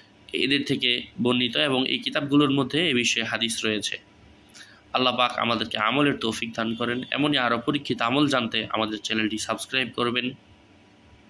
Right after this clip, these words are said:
এ বিষয়ে আরও অনেক আমল রয়েছে।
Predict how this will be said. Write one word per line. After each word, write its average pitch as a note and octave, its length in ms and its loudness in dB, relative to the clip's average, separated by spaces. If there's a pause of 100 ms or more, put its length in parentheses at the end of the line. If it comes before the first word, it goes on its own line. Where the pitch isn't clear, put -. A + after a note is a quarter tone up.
(1080)
এ B2+ 100 2
বিষয়ে C#3 300 2
আরও A#2 220 4
অনেক C#3+ 240 2
আমল A#2 360 2
রয়েছে। A#2 420 0